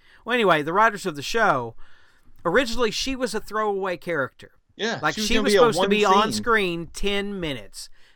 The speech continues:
Speaker 1: That was it. But she had such a great response. So, everybody loved her so much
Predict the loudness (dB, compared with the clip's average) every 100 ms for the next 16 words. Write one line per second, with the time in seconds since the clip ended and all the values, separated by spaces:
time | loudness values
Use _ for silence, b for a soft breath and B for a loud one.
0 | b 2 2 0 -4 -6 -8 -14 -20 b
1 | b b -4 -4 -8 -4 -4 -4 -4 0
2 | -2 -2 -8 -8 -8 -4 -4 -4 -10 -8
3 | -4 -4 -6 -14 -16 -10 -8 -8 -6 -6
4 | -4 -2 -2 -2 -2 0 0 -2 -10 -8
5 | -8 -4 -4 -6 -10